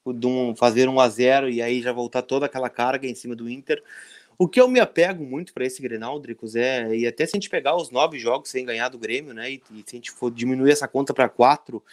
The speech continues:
pegando só o trabalho do Eduardo Cudê, o Inter não é um time cagão, como foi em outrora, né? O time do Inter, nos Grenais que perdeu, se a gente tirar esse último da,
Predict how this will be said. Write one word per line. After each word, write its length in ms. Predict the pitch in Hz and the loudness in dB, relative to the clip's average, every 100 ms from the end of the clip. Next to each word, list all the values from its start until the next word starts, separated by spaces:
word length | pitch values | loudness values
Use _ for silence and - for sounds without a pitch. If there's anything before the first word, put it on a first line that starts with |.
| _ _ _ | _ _ _
pegando 320 | 127 120 127 | -6 -4 -6
só 100 | 131 | -4
o 60 | 135 | -4
trabalho 340 | 139 117 123 | -2 -2 -2
do 60 | 131 | -2
Eduardo 380 | 120 117 127 127 | -4 -4 -4 -6
Cudê, 280 | 120 113 151 | -12 -8 -6
o 140 | 160 | -6
Inter 200 | 180 185 | -6 -6
não 140 | 175 | -4
é 60 | 170 | -2
um 80 | 180 | -4
time 260 | - 170 | -4 -6
cagão, 440 | 170 156 135 120 160 | -4 -2 0 0 -2
como 240 | - 127 | -2 -6
foi 240 | 113 127 135 | -4 -4 -4
em 40 | |
outrora, 520 | 131 117 117 127 131 | -6 -8 2 2 2
né? 160 | 107 113 _ - - - _ | -6 -16 _ -20 -20 -20 _
O 140 | 117 113 | -4 -4
time 240 | - 160 | -2 -2
do 180 | 196 139 | 2 4
Inter, 320 | 147 190 160 | 4 2 2
nos 300 | 131 143 208 | 6 6 6
Grenais 560 | 180 151 123 127 160 - | 4 2 2 2 0 0
que 120 | 151 | -6
perdeu, 400 | 127 120 113 135 | -2 -2 0 -2
se 140 | - | 0
a 40 | 135 | -4
gente 120 | 147 | -4
tirar 260 | - 123 156 | -2 0 0
esse 240 | - - | -4 -10
último 460 | 123 156 190 175 127 | -8 -8 -10 -14 -6
da, 380 | 117 110 104 | -2 0 -2